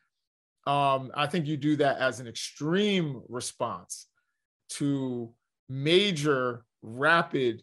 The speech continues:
spread and people, uh,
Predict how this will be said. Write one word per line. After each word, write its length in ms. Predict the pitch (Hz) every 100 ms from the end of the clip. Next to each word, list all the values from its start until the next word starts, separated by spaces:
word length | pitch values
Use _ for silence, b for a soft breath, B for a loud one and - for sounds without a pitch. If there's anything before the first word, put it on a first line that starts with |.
| _
spread 800 | - - 139 139 123 113 107 - _ _ _ _ _
and 600 | 131 127 120 117 113 113
people, 680 | - 170 143 139 135 123 - _ _ _ _ _ -
uh, 520 | 123 120 113 117